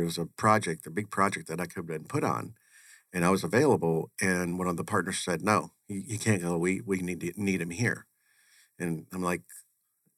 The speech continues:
I sort of looked, you know, I did, looked at, scans at it. And, um, so I said, "Okay, you're, you're the partner. That's great." And I did get out of the work. Well, I found out that the job was Enron, and he didn't want to send me down there.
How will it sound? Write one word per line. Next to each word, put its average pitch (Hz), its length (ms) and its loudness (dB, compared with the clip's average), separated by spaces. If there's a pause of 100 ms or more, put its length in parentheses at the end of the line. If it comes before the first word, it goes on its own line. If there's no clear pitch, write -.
I - 40 -2
sort 123 260 4
of 87 80 4
looked, 92 280 0 (220)
you 107 120 -6
know, 82 60 0
I - 20 -2
did, 110 200 -6
looked 117 200 4
at, - 160 -2
scans 151 440 2
at - 100 -4
it. - 100 -8 (720)
And, 90 260 4
um, 85 360 2 (960)
so - 120 -2
I 101 60 2
said, 107 140 4
"Okay, 120 360 4 (320)
you're, 92 280 -2
you're 107 140 2
the 107 60 -4
partner. 90 340 -2
That's 87 200 -8
great." 82 300 0
And 92 140 -2
I 127 60 4
did 107 160 2
get 85 160 -2
out 85 60 -2
of 82 40 -4
the 80 80 -4
work. 85 220 -4 (720)
Well, 110 80 2
I 107 40 2
found 117 200 6
out 101 120 6
that 87 120 0
the 85 80 0
job 104 280 4
was 82 120 -2
Enron, 87 340 -4 (800)
and 82 120 -2
he 85 80 -4
didn't 85 240 -2
want 82 140 -2
to 80 60 -6
send - 140 -8
me - 60 -12
down 78 220 -8
there. - 180 -16